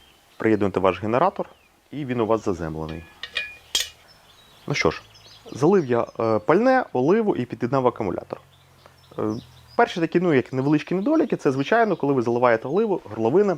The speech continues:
як і в більшості генераторів, знаходиться дуже незручно.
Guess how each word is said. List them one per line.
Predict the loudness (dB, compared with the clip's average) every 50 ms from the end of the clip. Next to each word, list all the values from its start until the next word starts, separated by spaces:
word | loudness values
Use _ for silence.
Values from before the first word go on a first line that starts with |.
| -4 -6
як | -8 -6 -6
і | -4
в | -4
більшості | -4 -4 -6 -8 -8 -8 -6
генераторів, | -2 0 0 0 0 0 -4
знаходиться | -4 -4 -4 -4 -4 -2 -2 -2
дуже | 0 0 0 0
незручно. | 0 0 0 0 -2 -6 -8 -10 -14 -18